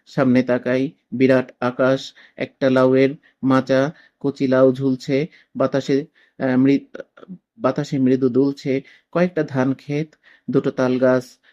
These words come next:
আহ, দূরে আর একটা গ্রাম। খবর এসেছে ওখানে ঘাঁটি পেতেছে ওরা।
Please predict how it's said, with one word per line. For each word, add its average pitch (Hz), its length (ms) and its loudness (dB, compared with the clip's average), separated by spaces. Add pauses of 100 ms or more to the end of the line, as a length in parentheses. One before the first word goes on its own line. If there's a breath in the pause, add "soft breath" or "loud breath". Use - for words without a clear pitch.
(180)
আহ, 131 100 2
দূরে 127 340 2
আর 120 140 -2
একটা 120 300 -4
গ্রাম। 120 460 -2 (260)
খবর 120 280 2
এসেছে 123 360 -4
ওখানে 117 420 -2
ঘাঁটি 123 320 -4
পেতেছে 117 440 -6
ওরা। 92 320 -4